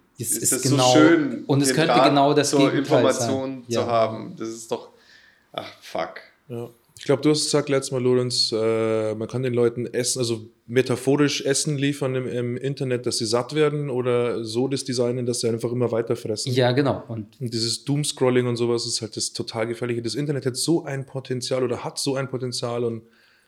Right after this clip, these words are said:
Speaker 3: das hat's ja auch nicht, nicht ausgeschöpft, aber es ist halt trotzdem so gefährlich in dem, dieses, jeder, der Geld hat und Geld machen will im Internet, kann halt die Leute mit Mechanismen dazu bringen, Doomscrolling irgendwie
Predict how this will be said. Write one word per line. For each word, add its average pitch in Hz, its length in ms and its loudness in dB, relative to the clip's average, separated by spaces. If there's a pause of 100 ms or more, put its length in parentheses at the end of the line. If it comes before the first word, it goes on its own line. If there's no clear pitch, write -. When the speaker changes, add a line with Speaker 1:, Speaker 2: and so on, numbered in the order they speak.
(160)
Speaker 3:
das - 140 -4
hat's 151 160 0
ja 135 100 4
auch 127 200 2
nicht, 131 280 -4 (320)
nicht 170 300 4
ausgeschöpft, 110 600 -2
aber 104 100 0
es 104 120 0
ist 131 120 -2
halt 123 140 0
trotzdem 147 320 -2
so 135 120 -2
gefährlich 123 520 -4
in 113 80 -6
dem, 110 300 -6 (640)
dieses, 117 460 -2 (420)
jeder, 165 280 4
der 147 160 2
Geld 143 480 0
hat 147 140 -4
und 135 120 -4
Geld 123 200 -2
machen 123 260 -2
will 151 120 0
im 131 80 -4
Internet, 147 360 -4
kann 123 180 -8
halt 127 140 -6
die 117 60 -4
Leute 120 320 0
mit 117 220 -4
Mechanismen 120 560 -4
dazu 117 260 -6
bringen, 127 460 -4
Doomscrolling 113 680 0
irgendwie 107 340 -4